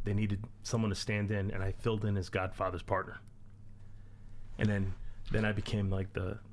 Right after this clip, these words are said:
I'm the, I was the guy that was designated to go, uh, to hold the dominoes, which I still have the same pair of dominoes,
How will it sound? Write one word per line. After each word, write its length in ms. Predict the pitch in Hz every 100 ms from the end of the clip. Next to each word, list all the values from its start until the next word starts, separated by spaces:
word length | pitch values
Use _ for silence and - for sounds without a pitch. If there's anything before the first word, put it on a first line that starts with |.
| - 98
I'm 180 | 104
the, 180 | 101 101
I 60 | 101
was 120 | 98
the 60 | 95
guy 200 | 101 101
that 160 | 95 92
was 260 | 90 - -
designated 600 | - 104 98 101 98 95 -
to 120 | 92
go, 360 | 92 101 101 - -
uh, 120 | 98
to 120 | 95 -
hold 240 | 113 107
the 80 | 98
dominoes, 560 | 101 104 101 104 107
which 180 | 120 104
I 60 | 104
still 380 | - - 123 110
have 260 | 110 107
the 80 | 98
same 260 | - 107 95
pair 240 | 101 101
of 80 | 95
dominoes, 580 | 95 95 90 98 -